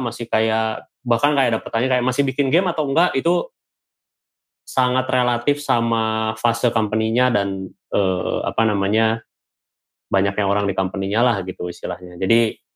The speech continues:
tergantung kebutuhan juga. Kalau misalkan company-nya dulu masih kecil, bikin game, ya masih, saya masih, masih sangat pegang sama beberapa project-nya,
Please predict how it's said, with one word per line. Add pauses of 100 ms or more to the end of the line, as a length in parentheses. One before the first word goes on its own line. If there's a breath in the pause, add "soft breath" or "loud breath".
(120)
tergantung
kebutuhan
juga.
Kalau
misalkan
company-nya
dulu
masih
kecil, (600)
bikin
game, (160)
ya
masih,
saya
masih,
masih
sangat
pegang
sama
beberapa
project-nya,